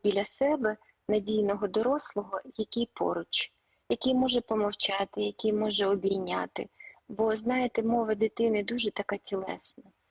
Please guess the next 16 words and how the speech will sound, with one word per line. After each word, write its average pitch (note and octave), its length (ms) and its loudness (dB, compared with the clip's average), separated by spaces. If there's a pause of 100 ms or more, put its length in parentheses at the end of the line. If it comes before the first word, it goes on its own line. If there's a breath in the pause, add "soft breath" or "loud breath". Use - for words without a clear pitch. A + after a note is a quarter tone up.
(380 soft breath)
е, F#3+ 200 0
я-, G3+ 320 2
яка A3+ 340 0
може A#3+ 240 2
вкласти A3+ 480 -2
спати A#3 460 -2
або G3+ 200 0
почитати G#3 580 -2
книжки. - 720 -4 (520 soft breath)
Але A3 680 2 (160)
дитина A3+ 460 0
сама G#3 560 0 (1000)
зможе G3+ 480 2 (100)
говорити G#3+ 640 0 (120)
тоді, A3+ 440 2
коли G3 260 0